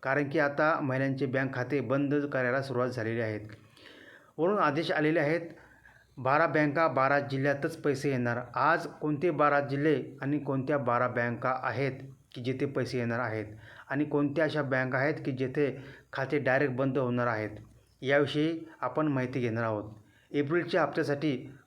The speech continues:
कसून पडताळणी सुरू होती, पण आता दहाव्या हप्त्याची पडताळणी थांबवण्यात आलेली आहे. आता सर्व बहिणींना पैसे देण्याचा निर्णय झालेला आहे. बहिणींसाठी गोड बातमी आलेली आहे.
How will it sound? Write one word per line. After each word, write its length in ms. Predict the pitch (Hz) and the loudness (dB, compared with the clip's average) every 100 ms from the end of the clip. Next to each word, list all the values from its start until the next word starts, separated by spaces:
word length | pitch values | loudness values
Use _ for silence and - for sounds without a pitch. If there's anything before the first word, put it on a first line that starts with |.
| - | -6
कसून 380 | 156 190 190 - | -2 -2 -2 0
पडताळणी 540 | 143 131 143 143 160 | 0 2 2 2 2
सुरू 280 | 156 131 143 | -2 -2 0
होती, 600 | 127 123 147 120 - - _ _ _ _ _ | 0 -2 -2 -2 -6 -18 _ _ _ _ _
पण 180 | - 170 | -2 -2
आता 600 | 185 135 131 165 135 147 127 | 0 -2 2 2 2 0 0
दहाव्या 360 | 131 135 156 | 0 2 2
हप्त्याची 600 | 151 - 113 - 127 123 | 2 -4 -10 -6 -6 -4
पडताळणी 680 | 147 139 120 123 127 139 180 190 - - - - | -6 -4 -4 -2 -2 0 -2 -4 -12 -20 -20 -8
थांबवण्यात 580 | 117 117 117 123 135 135 | -4 -2 0 0 0 0
आलेली 340 | 123 120 120 | -2 0 -2
आहे. 480 | 135 117 110 113 - - - - | -2 -2 -4 -8 -16 -20 -12 -4
आता 180 | 139 143 | 0 2
सर्व 240 | 170 180 | 4 4
बहिणींना 560 | 147 143 143 147 151 110 - - - - | 4 2 4 2 2 0 -6 -16 -12 0
पैसे 360 | 147 147 165 | 0 2 0
देण्याचा 420 | 147 131 127 139 | 2 0 0 0
निर्णय 460 | 131 123 123 139 175 - - - 117 | 0 0 2 2 0 -4 -16 -14 -4
झालेला 400 | 113 107 123 143 | -2 0 0 2
आहे. 280 | 139 110 101 110 - _ | 0 -2 -6 -10 -18 _
बहिणींसाठी 600 | 131 143 170 165 147 170 | 0 2 2 2 0 0
गोड 220 | 143 143 151 | 2 4 4
बातमी 360 | 143 135 143 | 2 2 2
आलेली 360 | 151 127 127 151 | 2 2 2 2
आहे. 320 | 135 151 165 | 2 0 -4